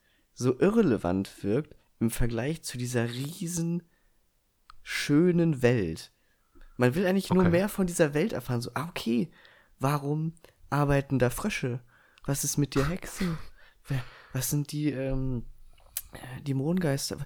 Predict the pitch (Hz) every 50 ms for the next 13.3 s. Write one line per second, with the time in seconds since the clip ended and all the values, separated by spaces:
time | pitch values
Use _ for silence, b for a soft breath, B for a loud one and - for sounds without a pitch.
0 | B B B B B B 123 123 143 - - - - 135 - 127 - - 135 143
1 | - - 131 120 120 120 120 120 131 117 101 110 107 98 107 120 131 - 98 -
2 | - 104 101 101 110 120 120 B B B B B B B B B B B B B
3 | B - 117 110 107 104 104 104 107 104 104 101 - - - - - - 101 101
4 | 107 98 101 101 - - - - - - - - _ _ _ _ _ _ - -
5 | - - - - - - - 101 101 98 92 95 98 104 - - 101 - - 104
6 | 101 - - 110 - - - - b b b b b b b b b b 117 117
7 | 117 120 139 135 - 127 117 117 131 - - 139 - 117 107 107 - 117 107 101
8 | 104 131 - - - 123 117 117 113 110 107 - - - - - 104 104 101 104
9 | 107 107 104 104 101 107 - 113 117 120 110 107 98 92 101 104 123 131 160 175
10 | 175 175 180 185 185 - - 147 156 156 147 151 147 156 - - - 175 214 -
11 | - - - 98 110 - - - - - - 104 - - - - - 190 208 _
12 | _ _ _ - 104 104 98 92 98 - - - 110 104 98 92 - - 92 101
13 | 127 156 185 - - -